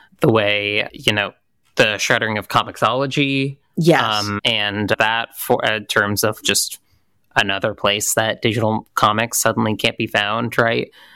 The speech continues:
Speaker 1: And there, the need for, one, just a central place to find a bunch of different comics and a bunch of different creators to be able to centralize a lot of that stuff, and, uh,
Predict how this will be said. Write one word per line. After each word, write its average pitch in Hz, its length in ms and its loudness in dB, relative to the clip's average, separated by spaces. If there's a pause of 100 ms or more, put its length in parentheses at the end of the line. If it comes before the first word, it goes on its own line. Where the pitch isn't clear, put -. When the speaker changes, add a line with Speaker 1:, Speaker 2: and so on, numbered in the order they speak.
(100)
Speaker 1:
And 107 640 -2 (260)
there, 113 300 2 (340)
the 120 100 4
need 135 520 2
for, 113 560 2 (200)
one, 135 580 2
just - 300 0
a 123 60 0
central 117 420 0
place 107 480 -2
to - 140 -2
find 107 520 -2 (120)
a 120 80 2
bunch 107 180 -2
of 123 80 2
different 113 300 -2
comics 104 500 -2
and 123 140 0
a 107 40 -4
bunch 107 200 -2
of 107 100 -2
different 107 460 0 (580)
creators 104 720 0 (100)
to 101 680 0
be 123 80 4
able 107 160 0
to 123 120 2
centralize 107 920 -2
a 117 80 2
lot 104 180 0
of 107 60 0
that 101 200 0
stuff, - 460 -2 (600)
and, 135 600 0
uh, 120 300 0